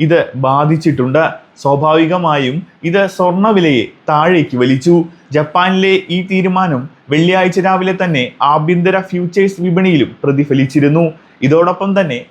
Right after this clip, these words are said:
അമേരിക്കയിൽ നിന്നുള്ള കണക്കുകളും സ്വർണത്തിന് തിരിച്ചടിയായി. സാധാരണയായി പണപ്പെരുപ്പത്തിനെതിരായ ഒരു സംരക്ഷണമായിട്ടാണ് നിക്ഷേപകർ സ്വർണത്തെ കണ്ടിരുന്നത്. അതായത് പണപ്പെരുപ്പം കൂടുമ്പോൾ സ്വർണ്ണവിലയും കൂടും.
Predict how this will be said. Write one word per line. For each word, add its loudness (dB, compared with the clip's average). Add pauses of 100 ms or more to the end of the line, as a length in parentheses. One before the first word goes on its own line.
(140)
അമേരിക്കയിൽ -2 (180)
നിന്നുള്ള 2 (300)
കണക്കുകളും 2 (100)
സ്വർണത്തിന് -2 (200)
തിരിച്ചടിയായി. 0 (460)
സാധാരണയായി 0 (220)
പണപ്പെരുപ്പത്തിനെതിരായ 0 (380)
ഒരു 4 (140)
സംരക്ഷണമായിട്ടാണ് 0 (380)
നിക്ഷേപകർ 2 (240)
സ്വർണത്തെ 0 (140)
കണ്ടിരുന്നത്. 0 (460)
അതായത് 2 (240)
പണപ്പെരുപ്പം 0 (140)
കൂടുമ്പോൾ 2 (240)
സ്വർണ്ണവിലയും 0 (100)
കൂടും. 2